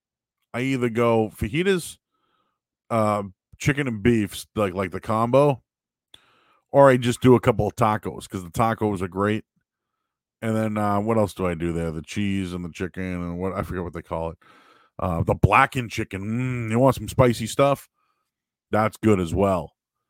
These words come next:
But anyways, I tried to go to the Border Cafe and it was closed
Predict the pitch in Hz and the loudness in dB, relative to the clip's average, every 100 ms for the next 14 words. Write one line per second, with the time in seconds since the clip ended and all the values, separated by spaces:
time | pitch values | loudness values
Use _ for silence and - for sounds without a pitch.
0 | _ _ _ _ 127 151 165 113 101 95 | _ _ _ _ 2 4 2 0 -2 -4
1 | - 131 - 156 160 143 156 135 123 107 | -2 -2 2 2 2 2 2 4 2 2
2 | 139 135 - 135 113 131 101 - - 131 | 2 0 0 0 2 0 -2 -8 -2 4
3 | 139 80 - - | 4 4 -6 -20